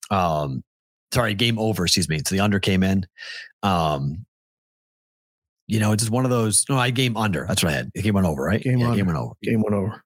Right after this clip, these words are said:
Speaker 1: Game went over. I had the under. So I went oh and two in that game last night. So it was sort of like a ugh moment. But,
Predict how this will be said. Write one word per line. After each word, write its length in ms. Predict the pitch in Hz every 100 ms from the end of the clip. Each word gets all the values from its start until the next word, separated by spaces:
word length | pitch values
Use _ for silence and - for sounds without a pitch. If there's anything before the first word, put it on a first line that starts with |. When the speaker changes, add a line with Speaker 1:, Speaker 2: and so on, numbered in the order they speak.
| -
Speaker 1:
Game 160 | 123
went 100 | 113
over. 140 | 95 85
I 80 | 95
had 100 | 90
the 140 | 85
under. 240 | 71 73 - -
So 80 | 120
I 100 | 139
went 140 | 143
oh 80 | 117
and 80 | 98
two 120 | 120
in 40 | 104
that 120 | 85
game 140 | 82
last 200 | 71 65
night. 160 | 62 -
So 100 | 85
it 20 |
was 100 | 82
sort 140 | 113 80
of 60 |
like 120 | 65
a 60 | - -
ugh 260 | - 156 -
moment. 440 | 95 101 95 80 67
But, 240 | 98 -